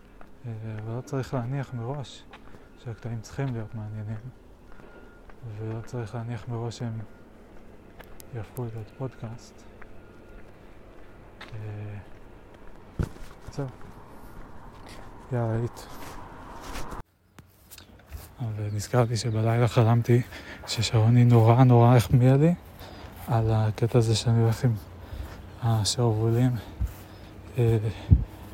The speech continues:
לא מופשלים, כאילו ארוכים, אבל לא ס-, עם הכפתור לא סגור. ככה שזה פתוח, היא אמרה, "זה כל כך מחמיא לך,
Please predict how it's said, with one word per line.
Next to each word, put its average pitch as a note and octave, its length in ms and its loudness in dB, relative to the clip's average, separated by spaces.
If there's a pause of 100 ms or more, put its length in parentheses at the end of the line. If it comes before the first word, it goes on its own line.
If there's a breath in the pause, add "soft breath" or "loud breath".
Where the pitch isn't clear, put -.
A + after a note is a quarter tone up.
(540)
לא B2+ 200 6
מופשלים, B2+ 640 4
כאילו A#2 240 2
ארוכים, A2+ 460 4
אבל A#2 200 2
לא A#2 200 4
ס-, - 180 -2
עם A#2 180 4 (920 loud breath)
הכפתור A#2+ 520 2
לא G#2+ 60 2
סגור. A2+ 420 2 (760 loud breath)
ככה A2 280 -6
שזה G#2+ 240 -4
פתוח, A#2+ 420 -4
היא A2 80 0
אמרה, A2+ 140 0
"זה G#2 100 0
כל - 220 -8
כך G2+ 120 -4
מחמיא B2 420 2
לך, B2 240 0